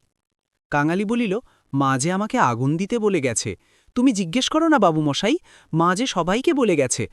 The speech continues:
সকলে শুনেছে যে।" মায়ের কথা বলিতে গিয়া তাহার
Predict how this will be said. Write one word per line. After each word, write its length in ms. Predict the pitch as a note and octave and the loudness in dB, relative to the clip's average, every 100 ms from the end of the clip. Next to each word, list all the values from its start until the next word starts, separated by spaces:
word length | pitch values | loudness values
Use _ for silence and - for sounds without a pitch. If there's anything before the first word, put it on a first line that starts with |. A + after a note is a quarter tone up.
| _ | _
সকলে 480 | - F3 - D#4 E4+ | -4 -4 0 0 0
শুনেছে 400 | - A#3+ C#4+ B3 | 0 0 2 0
যে।" 220 | D3 G2 - _ _ _ _ _ _ | 0 -4 -10 _ _ _ _ _ _
মায়ের 340 | G#2 F#2+ G#2+ B2+ | -4 -4 -4 -4
কথা 300 | A#2 A2 A2+ | -6 -4 -4
বলিতে 380 | A2 A2+ D3+ | -4 -4 -4
গিয়া 300 | D#3 F#3+ A2 - - - - | -2 0 0 -4 -14 -12 -6
তাহার 220 | F3 | -2